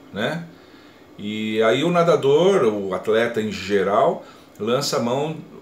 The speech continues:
eh, principalmente do que se chama volume de reserva inspiratório. Ele inspira mais profundamente, né, pra entrar mais ar nos pulmões, levando mais oxigênio.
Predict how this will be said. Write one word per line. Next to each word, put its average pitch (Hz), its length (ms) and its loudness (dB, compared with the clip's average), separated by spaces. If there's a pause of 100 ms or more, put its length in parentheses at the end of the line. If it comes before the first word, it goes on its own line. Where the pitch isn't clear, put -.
eh, 101 240 2
principalmente 160 540 0
do 143 100 -10
que 139 80 -8
se 135 100 -6
chama 143 320 -4
volume 151 400 2
de 180 80 0
reserva 135 540 2
inspiratório. 117 960 2
Ele 123 320 -6 (640)
inspira 151 880 4
mais 120 320 0
profundamente, 101 1200 -6
né, 117 260 -2
pra 123 120 -4
entrar 120 300 0
mais 139 560 4
ar 123 180 6
nos 113 140 -2
pulmões, 113 520 -4
levando 117 380 -2
mais 127 420 2
oxigênio. 98 600 -10